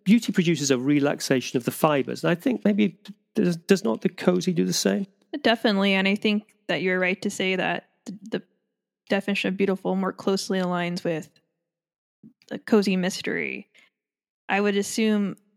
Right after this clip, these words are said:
Speaker 2: a genre such as true crime would be more in terms of the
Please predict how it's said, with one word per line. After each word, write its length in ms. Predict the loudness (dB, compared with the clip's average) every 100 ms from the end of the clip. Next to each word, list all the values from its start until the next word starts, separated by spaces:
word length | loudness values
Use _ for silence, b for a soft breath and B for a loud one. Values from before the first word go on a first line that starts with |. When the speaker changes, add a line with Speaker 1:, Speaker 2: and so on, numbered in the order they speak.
| _ -8
Speaker 2:
a 60 | -2
genre 560 | -2 -2 -2 -2 -4
such 280 | -4 -6 -4
as 540 | -4 -4 -8 -12 -16 -20 _ _
true 260 | -8 -4 -4
crime 420 | -4 -2 -2 -2
would 160 | -4 -6
be 120 | -4
more 540 | -4 -2 -2 -4 -6 -14 _ -8
in 80 | -6
terms 360 | -4 -6 -6
of 140 | -6 -8 -12 _
the 60 | -14